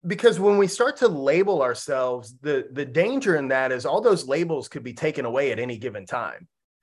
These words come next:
You know, God forbid, if something happened to all of my kids, then I wouldn't be a father anymore. You know, and one could say, "Well, you were," but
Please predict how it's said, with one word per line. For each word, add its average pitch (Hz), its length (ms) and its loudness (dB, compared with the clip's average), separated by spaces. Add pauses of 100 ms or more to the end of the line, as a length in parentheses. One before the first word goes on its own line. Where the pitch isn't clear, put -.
(120)
You 165 140 4
know, 123 220 2
God 165 280 2
forbid, 165 280 2
if 127 100 0
something 147 220 -4
happened 156 220 -2
to 127 80 -4
all 175 320 4
of 170 100 2
my 139 200 0
kids, 127 640 -2 (920)
then 127 160 -6
I 127 60 0
wouldn't 135 220 -2
be 143 80 -2
a 123 40 0
father 180 320 0
anymore. 95 460 -12 (340)
You 202 120 2
know, 139 140 6
and 147 60 0
one 160 180 4
could 165 140 -4
say, 160 100 2
"Well, 160 180 6
you 147 120 -4
were," 151 360 4
but 135 100 -2